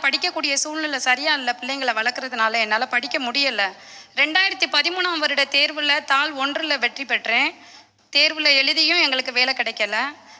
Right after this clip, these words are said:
திரும்ப இரண்டாயிரத்தி பதினேழாம் ஆண்டு தேர்வுல தாள் ஒன்று, தாள் இரண்டு, இரண்டுலையுமே நான் வெற்றி அடைஞ்சேன். ஆனா எங்களுக்கு அப்பயும் வேலை போடல. அதுக்கப்புறம் இரண்டாயிரத்தி பதினெட்டாம் வருடம்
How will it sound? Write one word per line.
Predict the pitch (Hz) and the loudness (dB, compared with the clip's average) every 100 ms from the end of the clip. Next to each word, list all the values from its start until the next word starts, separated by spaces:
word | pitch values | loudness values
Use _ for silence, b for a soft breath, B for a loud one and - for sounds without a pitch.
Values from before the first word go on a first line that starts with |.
| - | 0
திரும்ப | 349 370 | 2 4
இரண்டாயிரத்தி | 359 330 349 381 359 330 | 2 2 2 2 2 0
பதினேழாம் | 277 285 339 349 330 302 | 0 0 2 2 2 2
ஆண்டு | 285 277 | 2 0
தேர்வுல | 277 285 285 277 311 320 | 0 -2 -2 0 0 2
தாள் | 277 277 | 2 0
ஒன்று, | 262 269 277 339 | -2 -8 -6 -4
தாள் | 330 277 262 | 0 0 0
இரண்டு, | 247 294 294 | 0 0 2
இரண்டுலையுமே | 262 269 320 320 320 349 | 0 2 2 2 2 2
நான் | 330 269 | 2 0
வெற்றி | 240 254 | -2 -2
அடைஞ்சேன். | 254 208 208 214 247 - B B | -2 -2 -4 -6 -6 -10 B B
ஆனா | B 254 302 | B 2 2
எங்களுக்கு | 285 269 262 254 | 2 0 0 0
அப்பயும் | 233 330 339 | 0 0 0
வேலை | 320 254 247 | 2 2 2
போடல. | 240 214 202 202 196 - B B | -2 -6 -4 -4 -6 -12 B B
அதுக்கப்புறம் | - 254 311 320 349 370 | -2 0 0 0 2 2
இரண்டாயிரத்தி | 294 320 349 349 339 311 | 4 2 2 2 0 -2
பதினெட்டாம் | 277 302 339 - 302 | 0 2 0 2 0
வருடம் | 269 254 262 277 330 | 2 0 0 -2 -4